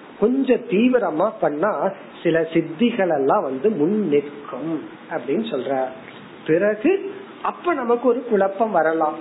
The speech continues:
அப்ப நான் என்ன பண்றது, இதை நான் எப்படி புரிஞ்சுக்கிறது, அதுக்கு தான் இந்த சாப்டர். அப்படி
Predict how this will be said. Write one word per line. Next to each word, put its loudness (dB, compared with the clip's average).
அப்ப -2
நான் 2
என்ன 4
பண்றது, 0
இதை 2
நான் 4
எப்படி 2
புரிஞ்சுக்கிறது, 0
அதுக்கு -2
தான் -2
இந்த 0
சாப்டர். -6
அப்படி 2